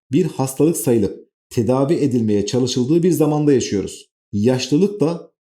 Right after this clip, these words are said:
tedavi edilmesi gereken bir olumsuzluk olarak sunuluyor bir süredir."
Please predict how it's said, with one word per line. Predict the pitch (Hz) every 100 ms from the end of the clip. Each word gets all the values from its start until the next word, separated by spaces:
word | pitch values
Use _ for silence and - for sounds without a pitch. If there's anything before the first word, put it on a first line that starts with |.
| _
tedavi | 131 123 139 147
edilmesi | 170 135 120 113 113
gereken | 107 104 107 127
bir | 156 123
olumsuzluk | 127 131 139 151 165
olarak | 117 127 160
sunuluyor | - 131 120 139 160
bir | 151
süredir." | - 120 95 87 -